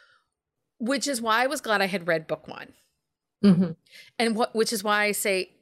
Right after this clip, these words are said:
Speaker 1: we say second chance, but it's not. It's relationship in crisis because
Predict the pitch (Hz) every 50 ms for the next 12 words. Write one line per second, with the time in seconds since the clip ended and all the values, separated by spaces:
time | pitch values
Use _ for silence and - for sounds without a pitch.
0 | _ - 220 185 233 247 262 - - - 226 190 240 277 262 - 311 311 381 359
1 | 339 - - 339 359 359 359 359 - - - - - - - - - - - -
2 | _ - - 196 220 208 - - 202 175 156 151 - - - 247 240 - - 311
3 | 277 220 202 190 202 - - 208 190 - 202 180 - 180 170 165 - 156 139 143
4 | - - 147 147 - - - 165 160 - - - 175 165 160 156 156 156 156 156
5 | -